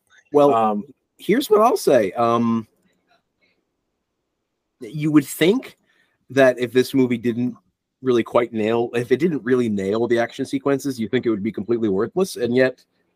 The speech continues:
Speaker 1: it wasn't for me. I didn't love the action sequences, but I still liked the movie. So,
Speaker 2: yeah, that's an interesting, that's an interesting point. But, um, you know, I liked them. I,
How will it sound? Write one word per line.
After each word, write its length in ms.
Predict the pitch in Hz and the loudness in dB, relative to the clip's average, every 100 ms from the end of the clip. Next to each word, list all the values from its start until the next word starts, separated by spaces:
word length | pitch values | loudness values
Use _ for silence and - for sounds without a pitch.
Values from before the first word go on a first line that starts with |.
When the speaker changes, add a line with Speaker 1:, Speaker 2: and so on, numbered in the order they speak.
| _ _ _ | _ _ _
Speaker 1:
it 60 | 131 | 0
wasn't 360 | - 208 151 | 0 -4 -6
for 80 | 92 | -8
me. 160 | 90 - | -10 -10
I 40 | |
didn't 280 | 95 123 123 | -6 -4 -4
love 240 | 98 113 107 | -2 -2 0
the 100 | 104 | -2
action 200 | 90 95 | -2 -8
sequences, 500 | - 98 98 95 110 | -8 -4 -4 -2 -2
but 100 | 120 | 0
I 60 | 110 | -2
still 220 | - 123 | -2 -2
liked 200 | 123 - | -2 -2
the 60 | |
movie. 280 | 123 120 - - | -6 -6 -12 -20
So, 160 | - - - _ _ _ _ _ _ | -16 -16 -16 _ _ _ _ _ _
Speaker 2:
yeah, 120 | - 220 | -4 0
that's 200 | 196 208 | 2 2
an 100 | 190 | 0
interesting, 600 | 190 175 - 151 135 - | 0 -4 -4 -8 -8 -10
that's 200 | 113 - | -12 -10
an 80 | 139 | -10
interesting 400 | 127 98 - 92 | -8 -10 -8 -10
point. 340 | - 113 - | -10 -10 -8
But, 160 | - 98 - - | -6 -6 -8 -2
um, 400 | 123 117 110 - | 0 0 -4 -4
you 120 | 196 | 2
know, 120 | 208 175 | 2 4
I 120 | 175 | 6
liked 280 | 202 113 110 | 6 4 0
them. 120 | 127 - | -10 -4
I, 220 | 135 135 | 0 0